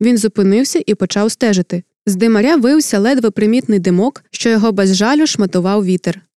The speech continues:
Чмир присів у кущах. Двері сторожівні виходили в його бік, і він міг стежити за ними. Потроху дим з димаря перестав куритися.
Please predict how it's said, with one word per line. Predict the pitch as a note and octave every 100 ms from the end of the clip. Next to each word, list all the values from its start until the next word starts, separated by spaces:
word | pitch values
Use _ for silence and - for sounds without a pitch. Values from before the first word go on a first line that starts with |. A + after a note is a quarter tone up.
| _ _ _ _ _ -
Чмир | A3 A3+ E4+
присів | - - G#3+ - B3 -
у |
кущах. | - G#3+ - E3 F3 - _ _ _ _ _ _ _
Двері | F#3+ A3+ D4+ C#4+
сторожівні | - B3+ B3+ C4 F4+ C#4
виходили | F#3+ G3+ C#4 D4 B3+ A3
в |
його | G3+ A3+
бік, | C#4 G3+ F3 - _ _ _ -
і | F3+
він | B3+ F4
міг | A3 C4 -
стежити | - G3 A3 - A#3
за | A3+
ними. | G3 F3+ E3 - _ _ -
Потроху | A#3 C4+ F#4 -
дим | G#3 G#3 C#4
з | G#3
димаря | A3 G#3+ G#3 D#4+
перестав | - G3 F#3 B3 C4+
куритися. | - D#4+ A3 F#3 - F3+